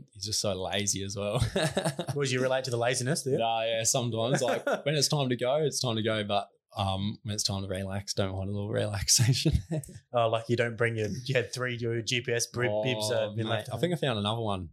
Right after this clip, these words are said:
Speaker 2: Bullshit.
Speaker 1: <laughs>
Speaker 2: Hannah will be so mad, yeah?
Speaker 1: <laughs> I think I found another one,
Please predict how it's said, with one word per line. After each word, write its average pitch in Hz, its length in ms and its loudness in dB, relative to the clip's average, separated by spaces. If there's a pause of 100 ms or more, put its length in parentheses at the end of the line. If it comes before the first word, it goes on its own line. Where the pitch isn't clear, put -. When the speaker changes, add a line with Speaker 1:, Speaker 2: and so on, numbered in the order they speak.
Speaker 2:
Bullshit. 151 500 2
Speaker 1:
<laughs> - 1300 0
Speaker 2:
Hannah 170 240 2
will 180 80 0
be 151 140 4
so 139 300 2
mad, 123 380 2
yeah? 127 160 2
Speaker 1:
<laughs> 139 360 -2 (580)
I 117 60 4
think 156 220 2
I 160 80 2
found 147 280 2
another 117 280 4
one, 104 320 2